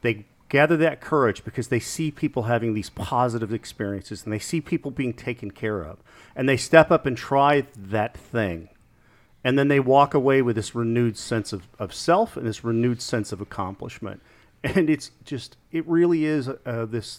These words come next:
this very positive thing to see people experience and to bring up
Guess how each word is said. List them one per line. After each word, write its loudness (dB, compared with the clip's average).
this -8
very -8
positive -8
thing -4
to -8
see -10
people -10
experience -10
and -6
to -2
bring -2
up -6